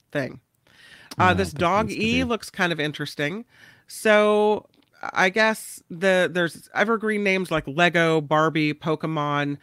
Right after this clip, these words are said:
Speaker 1: Squishmallows we talked about. All those things are on the list as well. The Harry Potter Hogwarts Castle Lego set is on the
Speaker 2: What's
Speaker 1: list.
Speaker 2: a Squishmallow?
Speaker 1: A Squishmallow is like a, um, it's a stuffed animal.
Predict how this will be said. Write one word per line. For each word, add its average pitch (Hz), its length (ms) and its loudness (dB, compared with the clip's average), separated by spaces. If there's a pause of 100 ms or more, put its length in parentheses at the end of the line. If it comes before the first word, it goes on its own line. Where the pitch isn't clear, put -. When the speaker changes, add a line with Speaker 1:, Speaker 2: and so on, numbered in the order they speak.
(300)
Speaker 1:
Squishmallows 160 960 2
we 156 100 -4
talked 147 320 -2
about. 143 440 0 (360)
All 175 140 0
those 170 220 -2
things 156 260 -4
are 147 80 2
on 143 140 -2
the 139 60 -6
list 139 280 -8
as 131 140 -8
well. 127 320 -6 (260)
The 147 60 -10
Harry 190 320 2
Potter 170 380 0
Hogwarts 165 580 0
Castle 156 440 -2
Lego 160 300 2
set 156 380 0
is 156 120 -6
on 151 180 0
the 147 60 0
Speaker 2:
What's 143 180 2
Speaker 1:
list. 143 180 -2
Speaker 2:
a - 80 -6
Squishmallow? 143 640 -2 (520)
Speaker 1:
A 175 60 -14
Squishmallow 247 800 -4
is 175 180 -6
like 160 240 -2
a, 139 400 -2
um, 127 520 -8 (540)
it's - 140 -10
a 175 60 -8
stuffed - 420 -4
animal. 156 540 -4